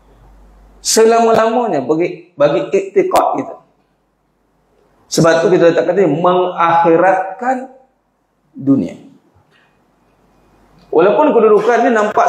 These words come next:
seperti kiri dan kanan. Kat mana kita me-, melihat kehidupan ni berbahasan kiri dan kanan? Macam mana boleh timbul perbahasan kiri dan kanan? Kita pun faham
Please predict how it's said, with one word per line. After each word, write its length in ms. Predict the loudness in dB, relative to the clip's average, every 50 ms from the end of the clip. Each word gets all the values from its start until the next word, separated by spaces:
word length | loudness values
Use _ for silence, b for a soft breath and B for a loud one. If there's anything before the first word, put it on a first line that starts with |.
| 2
seperti 320 | 0 0 -2 -4 -4 -6 -12 -10
kiri 240 | -6 -4 0 0 2 2
dan 220 | 2 2 0 0
kanan. 560 | -2 -2 -2 -2 -2 -4 -4 -6 -14 -18 -20 _ _ _ _ _ _ _ _ _ _ _ _ _ _ -2
Kat 160 | -2 0 0
mana 400 | 2 2 4 4 4 2 2 0
kita 240 | -2 0 2 2 4 4 4 4 2
me-, 320 | 2 0 -2 -2 -4 -4 -4
melihat 560 | -2 -2 0 2 2 0 0 0 -2 -2 -4
kehidupan 560 | -2 0 0 0 0 0 -2 0 0 2 2
ni 40 | 0 0
berbahasan 480 | 0 0 2 2 0 0 0 0 -2
kiri 320 | -2 0 0 0 2 2 2
dan 160 | 2 0 0
kanan? 400 | -2 -4 -4 -4 -6 -10 -12 -12
Macam 160 | -12 -8 -6
mana 240 | -4 -2 0 0 0
boleh 240 | 2 0 0 0 0
timbul 320 | -2 -2 0 2 0 0 2 2
perbahasan 400 | 2 2 2 0 0 -2 -4 -4
kiri 320 | -2 -2 -2 -2 -2 -4
dan 160 | -6 -8 -6
kanan? 320 | -6 -6 -6 -6 -8 -12 -12 -18 _ -20 _ _ -10
Kita 160 | -8 -2 -2 0 2
pun 240 | 2 0 0 2 0
faham 480 | 0 0 0 0 0 0 -4 -6 -10